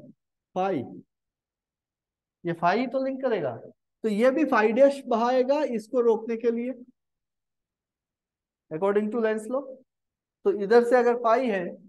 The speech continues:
तो फाई इधर है, तो फिर current का direction क्या है भाई? ऐसा downward, downward current है,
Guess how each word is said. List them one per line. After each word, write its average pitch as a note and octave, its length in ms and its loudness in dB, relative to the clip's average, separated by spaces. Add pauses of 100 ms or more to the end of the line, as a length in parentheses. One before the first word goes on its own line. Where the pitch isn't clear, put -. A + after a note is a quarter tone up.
(320)
तो G3 100 -4
फाई A3+ 400 2
इधर A#3+ 200 2
है, A#3+ 100 0
तो A#3+ 120 -4
फिर A#3+ 160 -4
current A#3+ 280 -4
का B3+ 80 -2
direction B3 440 -2
क्या B3 120 -4
है A3+ 100 -4
भाई? C3+ 160 -4 (600)
ऐसा F#3 260 -4 (2250)
downward, A3+ 460 4 (760)
downward C#4+ 500 6
current B3 320 6
है, G3+ 220 4